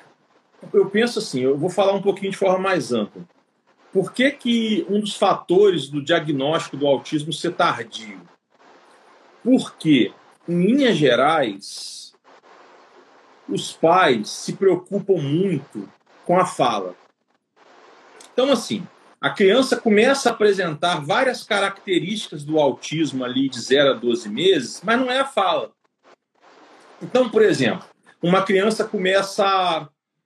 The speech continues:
a não ter contato visual. Os pais, se for de primeira viagem, então, tá nem aí.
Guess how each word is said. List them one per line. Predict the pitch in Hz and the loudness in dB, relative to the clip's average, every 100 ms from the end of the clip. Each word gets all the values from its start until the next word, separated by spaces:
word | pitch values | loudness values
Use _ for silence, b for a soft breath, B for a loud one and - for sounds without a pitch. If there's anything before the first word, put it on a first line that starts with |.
| _ _ - | _ _ -8
a | 151 | -4
não | 165 214 | -2 -2
ter | 214 196 | -2 -4
contato | 190 180 151 175 175 | -4 -6 -4 -4 -6
visual. | 156 170 160 131 92 - _ _ - - - _ _ _ - - | -10 -10 -4 -2 -2 -10 _ _ -20 -20 -20 _ _ _ -18 -6
Os | - | -6
pais, | - - 175 202 - - - _ | -2 0 0 0 -4 -10 -20 _
se | - | -18
for | - 269 | -2 -2
de | - | -2
primeira | 277 247 247 226 | -6 -2 0 0
viagem, | 208 202 202 196 196 | 0 2 2 -2 -6
então, | 180 196 196 - _ _ _ _ _ _ _ _ - - - - - - - | -8 -8 -8 -14 _ _ _ _ _ _ _ _ -20 -20 -20 -20 -20 -20 -10
tá | 190 | -6
nem | 175 220 | -4 -4
aí. | 349 294 | -2 -2